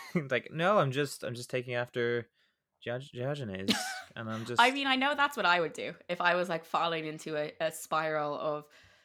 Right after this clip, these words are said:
Speaker 2: self-neglect. I would just be like, "Oh, I've just been
Speaker 1: "I'm
Speaker 2: reading a lot of
Speaker 1: just"
Speaker 2: philosophy."
Speaker 1: <laughs>
Speaker 2: Uh, so what do you think? Are you pro,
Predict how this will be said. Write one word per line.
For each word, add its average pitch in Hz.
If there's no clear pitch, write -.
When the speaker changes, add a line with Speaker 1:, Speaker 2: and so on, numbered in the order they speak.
Speaker 2:
self-neglect. 156
I 156
would 156
just -
be 190
like, 180
"Oh, 220
I've 208
just 208
been 185
Speaker 1:
"I'm 202
Speaker 2:
reading 202
a 185
lot 180
of 170
Speaker 1:
just" -
Speaker 2:
philosophy." 175
Speaker 1:
<laughs> 143
Speaker 2:
Uh, 214
so 269
what 330
do 294
you 277
think? 269
Are 202
you 196
pro, 226